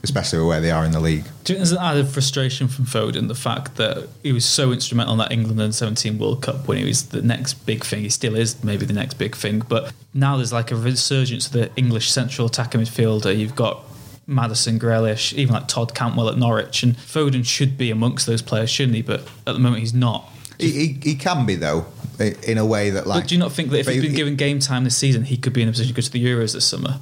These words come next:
Speaker 1: Yeah, perhaps, yeah. Um, but in the same sense, like, he wasn't with the twenty-ones for very long at all, and 'cause he, he's not been played up throughout his career, so he wasn't in the twenty-ones for ages, and then suddenly last summer he turned into, like, the twenty-ones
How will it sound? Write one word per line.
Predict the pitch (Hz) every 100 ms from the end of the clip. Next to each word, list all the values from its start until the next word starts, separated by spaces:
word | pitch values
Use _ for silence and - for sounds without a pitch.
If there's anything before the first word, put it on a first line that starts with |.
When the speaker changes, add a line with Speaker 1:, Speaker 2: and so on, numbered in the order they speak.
| -
Speaker 1:
Yeah, | 170 175
perhaps, | 139 160 143 117 - -
yeah. | 131 120 113 110 - -
Um, | 107 107 107 107 104 101 101 101 101 - - -
but | 120 117
in | 110
the | 110
same | - 117 113
sense, | 113 101 98 -
like, | 101 95 92
he | 101
wasn't | 110 98 90
with | 95
the | 90
twenty-ones | - 98 92 98 98 95 -
for | 95
very | 90 87
long | 87 87 87
at | - 92
all, | 82 82 - -
and | 82 85 80 80 - - - - - -
'cause | - 98
he, | 92
he's | 98
not | 107 104
been | 92
played | 87 87 87
up | 92 -
throughout | - 85 78
his | -
career, | - 82
so | 82 92
he |
wasn't | 98 104
in | 87
the |
twenty-ones | - 90 87 87
for | - 90
ages, | 85
and | 80
then | 87
suddenly | 87 - 107 92 87
last | 82 85 -
summer | 92 80 73 -
he | 92
turned | - 90 87
into, | 82 87
like, | 85 80
the | -
twenty-ones | 95 87 85 85 85 - -